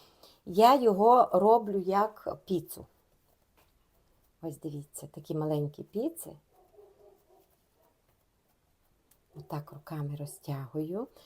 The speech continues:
Краєшки мають бути такі чуть-чуть, бортики такі мають бути. І розтягую, розтягую. Ви знаєте, десь, е, товщина має бути десь із мізинця. Ось такого маленького пальчика.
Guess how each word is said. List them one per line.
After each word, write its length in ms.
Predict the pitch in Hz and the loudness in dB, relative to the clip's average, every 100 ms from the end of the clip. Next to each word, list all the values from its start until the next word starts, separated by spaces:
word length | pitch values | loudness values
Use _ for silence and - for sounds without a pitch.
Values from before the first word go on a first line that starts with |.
| _ | _
Краєшки 500 | - 175 165 160 - | -6 -4 -4 -6 -8
мають 320 | 160 156 151 | -6 -4 -4
бути 300 | 147 151 151 | -6 -10 -10
такі 340 | 147 151 147 151 | -10 -12 -12 -14
чуть-чуть, 540 | - 151 - 147 - _ _ _ _ _ _ _ _ _ | -12 -18 -12 -12 -12 _ _ _ _ _ _ _ _ _
бортики 640 | 156 143 143 - 156 180 | -10 -10 -10 -18 -16 -18
такі 300 | - 185 202 | -16 -14 -12
мають 360 | 185 190 196 190 | -10 -8 -10 -12
бути. 380 | - 202 - 240 - _ _ _ _ _ _ _ _ _ _ _ _ _ _ _ _ _ _ _ _ _ | -12 -12 -10 -14 -14 _ _ _ _ _ _ _ _ _ _ _ _ _ _ _ _ _ _ _ _ _
І 200 | 220 277 | -12 -10
розтягую, 600 | 175 151 - 185 180 165 | -12 -12 -6 -4 -6 -8
розтягую. 680 | 156 151 - 185 170 170 165 - - _ | -12 -10 -6 -6 -4 -6 -6 -8 -20 _
Ви 60 | 196 | -8
знаєте, 360 | 214 240 233 202 | -4 -4 -4 -2
десь, 360 | 208 208 - | 0 -2 -2
е, 240 | 175 180 180 | 0 0 0
товщина 480 | - 180 - 190 | -6 -8 -4 -4
має 260 | 220 190 175 | -2 0 -2
бути 280 | 170 175 160 | -4 -10 -10
десь 300 | 160 160 - | -10 -12 -14
із 260 | 160 151 - | -14 -14 -12
мізинця. 560 | 151 - 139 _ - 147 _ _ _ _ _ _ | -14 -14 -18 _ -20 -20 _ _ _ _ _ _
Ось 100 | 143 | -20
такого 280 | - 143 151 | -20 -12 -8
маленького 440 | 151 147 139 147 | -6 -8 -10 -14
пальчика. 600 | 139 143 139 - - - | -12 -12 -12 -18 -20 -20